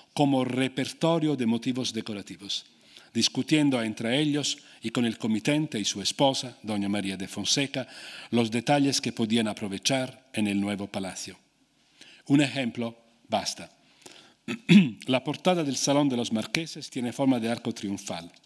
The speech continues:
y acoge de forma antológica algunas decoraciones y figuras tomadas de varios folios del Códex,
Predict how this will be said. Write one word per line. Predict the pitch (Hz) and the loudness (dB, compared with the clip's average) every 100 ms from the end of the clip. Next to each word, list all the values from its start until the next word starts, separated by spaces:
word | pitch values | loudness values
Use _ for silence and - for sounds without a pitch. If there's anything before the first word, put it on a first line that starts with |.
| _ - - - - | _ -20 -20 -16 -2
y | 120 | -2
acoge | - 165 156 143 | 2 0 0 -4
de | 117 | -4
forma | - 139 120 | 0 2 4
antológica | 113 110 120 135 139 135 139 135 - - - | 2 -2 -2 -2 -2 -4 -6 -8 -16 -18 -6
algunas | 120 123 147 147 131 - | -2 0 2 2 2 -2
decoraciones | 120 117 110 107 - 139 131 - | -6 -4 -4 -2 0 0 0 -2
y | |
figuras | 101 101 123 135 120 - - - - | -6 -4 0 0 -2 -6 -10 -20 -4
tomadas | 120 113 120 123 - | 0 2 0 -2 -6
de | 117 | -6
varios | 110 107 104 104 - | -4 -4 -4 -4 -4
folios | 117 104 110 101 | -4 -4 -4 -6
del | 110 - | -10 -2
Códex, | 127 98 - - - | -2 -2 -10 -10 -10